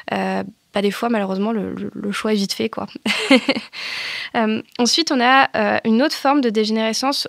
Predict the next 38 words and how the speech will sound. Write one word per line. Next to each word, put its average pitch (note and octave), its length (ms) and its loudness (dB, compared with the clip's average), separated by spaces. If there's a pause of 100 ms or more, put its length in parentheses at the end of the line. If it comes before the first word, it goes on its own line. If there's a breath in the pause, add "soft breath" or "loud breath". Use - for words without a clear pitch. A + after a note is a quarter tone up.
euh, G3 420 -2
qui A3+ 340 -2
est, G#3 100 0
euh, F#3+ 360 -2 (260)
dite G#3+ 320 -6
organisationnelle, A#3 920 0
où A3 120 0
là, A#3+ 120 4
en C4+ 120 4
gros, A#3 280 0
on C#4 60 2
va G#3+ 300 2
observer A3+ 340 -2
une C4 80 0
forme A3 160 -2
de G#3+ 80 0
concentration C4 800 -2 (320 loud breath)
du A3 120 0
contrôle C#4+ 540 0
entre A3 220 -2
les A3 100 2
mains A3+ 120 2
d'un B3+ 120 2
groupe G#3+ 180 -2
restreint, B3+ 500 -4 (540 loud breath)
qui - 80 -4
sera A#3+ 160 2
aussi C4+ 340 0
combinée C4 400 2
généralement B3 360 2
à C#4+ 40 4
un C4+ 40 2
fonctionnement A3+ 420 -2
man-, A#3 340 2
managérial A#3+ 560 2
assez A#3 220 0
traditionnel. A3 720 -2 (640 loud breath)
Euh, G3+ 420 -2